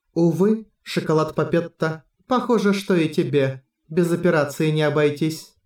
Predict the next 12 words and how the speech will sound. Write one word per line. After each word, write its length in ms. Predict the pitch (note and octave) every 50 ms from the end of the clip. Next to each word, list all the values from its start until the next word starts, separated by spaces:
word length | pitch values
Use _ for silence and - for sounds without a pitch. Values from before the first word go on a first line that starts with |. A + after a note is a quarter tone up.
| _ _ _ _ -
произнесла 640 | D3+ D3+ D#3+ D#3+ D#3 C3+ D#3+ E3 D3 - F3+ E3 D#3
Маджента 600 | D3 D3 C#3+ C3+ C3 C#3 F3+ F3+ D#3+ C3+ D3+ C#3+
Сизза 460 | C3+ - G#3 G#3+ G3 D3+ D3+ D#3+ F3
более 380 | C#3+ C3+ D#3 F#3+ A3+ A3+ A3+ G#3
холодным 580 | G3+ - D#3+ D3+ D3+ D3 C3+ D3+ D3+ D3 C#3 C3
тоном 540 | - E3 D#3+ D3+ D3 C#3 C3+ C3+ C3 - _ _ _ _
и 140 | - D3 D#3+
убрала 460 | E3 D#3+ D3 D3+ D#3+ E3 D#3 D3+ C#3+
левую 400 | C#3+ C#3+ C#3+ C#3 C#3+ D3 D3+ D3+
руку 260 | E3 B3+ C4 - G3 F3+
от 240 | D#3+ - B3+ B3+ F3
авокадо. 680 | D#3 D3 D3 C#3+ - - D3 C#3+ C3+ C3+ C3 A#2+ A2